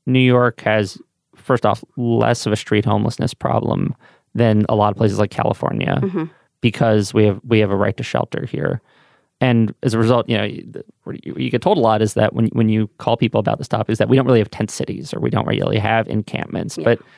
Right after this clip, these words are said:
Speaker 1: I guess there, there are some, you're
Speaker 2: There
Speaker 1: saying.
Speaker 2: are some.
Speaker 1: Are they, like, tent cities, or are they just, like, what, what, what do the encampments tend to look like in New York?
Speaker 2: Some encampments are tents. Other encampments, we've found encampments that are actually, like,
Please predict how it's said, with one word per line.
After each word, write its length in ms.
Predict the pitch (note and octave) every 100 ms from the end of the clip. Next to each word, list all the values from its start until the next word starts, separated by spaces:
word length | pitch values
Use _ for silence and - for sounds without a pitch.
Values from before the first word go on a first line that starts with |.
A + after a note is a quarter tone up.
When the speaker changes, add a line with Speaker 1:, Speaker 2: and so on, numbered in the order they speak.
| _ -
Speaker 1:
I 60 |
guess 180 | A#2+ - -
there, 180 | C#3+
there 160 | - C3
are 160 | D#3+ D3
some, 460 | - B2+ B1+ - -
you're 120 | A#2
Speaker 2:
There 140 | -
Speaker 1:
saying. 40 | -
Speaker 2:
are 140 | D#3+
some. 340 | - C3+ C#3 -
Speaker 1:
Are 180 | B2 B2+
they, 140 | B2
like, 160 | A#2+ - _ _ _ _
tent 220 | - B2+
cities, 320 | G3 F#3 E3+
or 80 | C#3 A#2
are 60 | A2+
they 180 | A2+
just, 180 | G#2+ -
like, 160 | A#2+ A#2
what, 220 | A2+ -
what, 260 | A#2 A#2+ -
what 220 | A#2+ A#2+
do 200 | B2 A#2
the 80 | A2+
encampments 540 | A#2 - G#2 A2 -
tend 160 | A2+ G#2+
to 60 |
look 200 | - A#2
like 200 | - -
in 80 | -
New 100 | -
York? 300 | - - -
Speaker 2:
Some 280 | - B3 F4
encampments 480 | E4+ - G#3+ G3+ G3
are 220 | - F3
tents. 640 | F#3 - C#3 D#3 C4+ - - -
Other 280 | G3+ G#3+
encampments, 920 | G#3 G#3+ G3+ - F#3+ F3 F#3+ F#3 F#3 -
we've 160 | F#3+ F#3
found 280 | F#3+ F3+
encampments 500 | F3+ F#3 F3+ F3 E3+
that 120 | F3 E3
are 60 |
actually, 460 | D#3+ F3 - E3+ E3+
like, 160 | E3